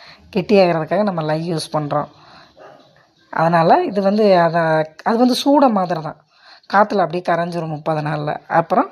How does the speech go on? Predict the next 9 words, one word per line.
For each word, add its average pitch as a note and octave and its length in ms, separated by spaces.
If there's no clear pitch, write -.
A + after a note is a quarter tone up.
நம்ம F3 160
பியூர் A#3+ 380
நேச்சுரல் A3+ 520
வெப்பாலை F3+ 440
சோப். D3+ 260
இது G3 180
சரும C4+ 340
வியாதிகளுக்கு F3+ 540
ரொம்ப A#3 180